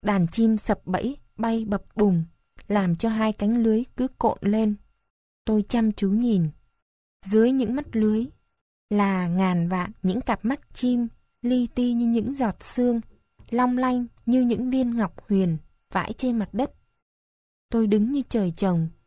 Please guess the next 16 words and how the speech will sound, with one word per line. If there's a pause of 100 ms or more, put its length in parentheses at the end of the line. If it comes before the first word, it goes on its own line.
(420)
chưa
biết
tìm
cách
gì (280)
để
chặn
lưới
lại. (840)
Thì
một
chuyện (100)
kỳ
lạ
xảy
ra.